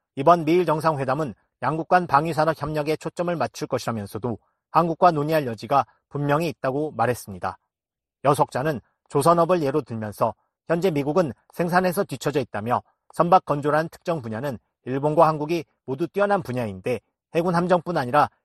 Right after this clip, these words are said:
일반 상선 생산까지 미국에 도움을 줄 수 있다고 진단했습니다. 여 석좌는 그러면서 미국이 어느 한 국가, 이 경우엔 일본인데 일본에만 의존하지 않는 것이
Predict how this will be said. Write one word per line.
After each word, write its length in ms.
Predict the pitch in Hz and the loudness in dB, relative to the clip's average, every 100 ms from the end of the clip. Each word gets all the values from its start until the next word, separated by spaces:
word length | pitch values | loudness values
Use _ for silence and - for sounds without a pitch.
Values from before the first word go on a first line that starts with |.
| - | -8
일반 260 | 143 175 170 | 2 2 2
상선 340 | 180 185 196 | -2 -2 -2
생산까지 640 | 170 151 151 113 101 120 110 _ - | -2 -4 -4 -6 -8 -10 -12 _ -8
미국에 300 | 123 131 165 | -6 0 0
도움을 320 | 135 151 160 | 2 0 0
줄 140 | 127 | -4
수 140 | - 127 | -6 -10
있다고 480 | - 107 127 143 _ | -8 -6 -4 -6 _
진단했습니다. 760 | - 135 135 123 - 95 92 92 _ _ _ _ _ _ _ _ _ 131 | -8 2 2 2 -6 -10 -8 -8 _ _ _ _ _ _ _ _ _ -2
여 60 | |
석좌는 360 | 139 151 151 175 | 0 2 0 0
그러면서 520 | 139 135 120 147 127 - _ - | 0 0 0 2 2 0 _ -10
미국이 420 | 135 151 180 147 _ | -6 0 0 -2 _
어느 180 | - 156 | -4 -2
한 180 | 170 196 | 0 0
국가, 360 | 131 - 104 87 | -2 -6 -6 -6
이 100 | 139 | -10
경우엔 320 | 147 143 165 175 | -2 0 2 -2
일본인데 680 | - 139 165 147 101 117 120 _ _ | -4 -2 0 -2 -4 -6 -8 _ _
일본에만 540 | 123 151 170 170 185 185 | -4 2 4 4 2 0
의존하지 420 | 131 156 156 151 | -4 0 0 0
않는 200 | 123 127 | -4 -6
것이 340 | 113 - 147 | -8 -6 -8